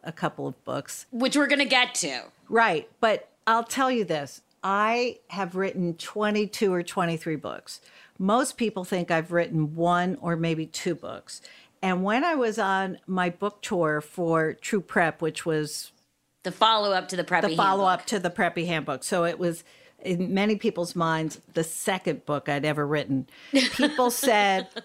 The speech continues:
Speaker 2: <laughs>
Speaker 1: "What have you done between the Preppy Handbook in nineteen eighty and now?" And I would tell them, "Oh, I wrote for this magazine. I was an editor. I worked on T V. I was a correspondent on C B S, blah, blah, blah."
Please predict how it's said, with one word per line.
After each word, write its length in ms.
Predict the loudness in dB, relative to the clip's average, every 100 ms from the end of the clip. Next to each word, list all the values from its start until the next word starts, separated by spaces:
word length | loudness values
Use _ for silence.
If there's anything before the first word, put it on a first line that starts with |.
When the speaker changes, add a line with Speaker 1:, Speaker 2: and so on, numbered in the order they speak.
| -6
Speaker 2:
<laughs> 0 | -4
Speaker 1:
"What 400 | 2 4 4 2
have 260 | 2 2
you 220 | 2 2
done 640 | 2 2 4 4 2 -2 -2
between 560 | -4 -2 0 2 2
the 80 | 0
Preppy 340 | 0 0 0
Handbook 460 | 0 0 0 0 0
in 80 | 0
nineteen 440 | 2 0 -2 0
eighty 480 | 2 2 2 0 0
and 200 | 0 2
now?" 500 | 2 2 2 0 -2 -8 -20 -12 -4
And 140 | 0
I 100 | 2
would 200 | 0 0
tell 280 | 0 2 2
them, 200 | 2 2
"Oh, 140 | 2
I 80 | 2
wrote 260 | 2 0 0
for 140 | -2
this 260 | 2 0 2
magazine. 560 | 0 2 0 0 0
I 80 | 0
was 220 | -2 -2
an 120 | -2 -2
editor. 520 | -2 0 0 0 2
I 120 | 2
worked 540 | 0 -8 -4 -2 0 0
on 180 | 0
T 180 | -2 -4
V. 280 | 0 2 2
I 80 | 2
was 220 | -2 -6
a 60 | -8
correspondent 800 | -4 -2 -4 -2 0 0 0 -2
on 180 | -2 -4
C 140 | -6
B 180 | -4 0
S, 200 | 0 0
blah, 160 | -4
blah, 120 | -4 -2
blah." 300 | 0 0